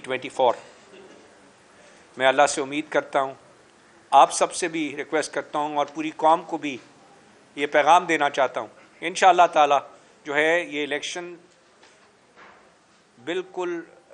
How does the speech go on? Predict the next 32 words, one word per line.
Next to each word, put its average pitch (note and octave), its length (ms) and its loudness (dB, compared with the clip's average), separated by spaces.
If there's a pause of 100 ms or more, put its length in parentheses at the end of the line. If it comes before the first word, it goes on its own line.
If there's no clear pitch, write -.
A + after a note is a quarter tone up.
(160)
जो C3+ 100 -10
है D3+ 240 -2
transparency D#3 720 -12
से, G#3 180 -20 (560)
free E3+ 380 -10
and F#3+ 180 -10
fair E3+ 220 -2 (640)
और E3+ 460 6 (840)
security F#3+ 960 -6 (180)
measures F3+ 600 -4
जो G3 200 2
लिए F#3 280 -6
जा D3+ 160 4
सकते D3+ 340 -10
हैं D3 120 -10
Interior D3 360 -12
Ministry D3+ 400 -14
में D#3 180 -12 (680)
और E3 320 8
हमारी D#3 380 -2
आर्म D3+ 200 0
फोर्सेस D#3+ 480 -12
की D3+ 140 -14
मदद C#3+ 320 -8
से, D#3+ 200 -10 (640)
वो E3 80 -8 (100)
तमाम F#3 540 4 (360)
measures E3+ 480 -4
के D#3+ 140 -8
साथ F3 560 6
ये D3+ 120 -4
election E3+ 680 -6